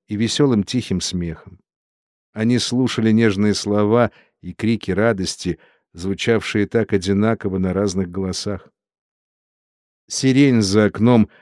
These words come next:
ладонями почерневших листьев закрывала от них слишком ранний рассвет и собирала под солнцем сверкающие капли дождя,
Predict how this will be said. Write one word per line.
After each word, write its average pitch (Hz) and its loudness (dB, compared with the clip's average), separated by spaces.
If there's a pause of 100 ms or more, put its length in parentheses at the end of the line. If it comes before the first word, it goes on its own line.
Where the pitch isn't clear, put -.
(320)
ладонями 113 2
почерневших 110 -2
листьев 104 -2 (360)
закрывала 107 2
от 98 0
них 107 0
слишком 107 -2
ранний 101 2
рассвет 95 -2 (400)
и 110 -10
собирала 135 2
под 113 0
солнцем 127 2
сверкающие 110 0
капли 117 -2
дождя, 98 0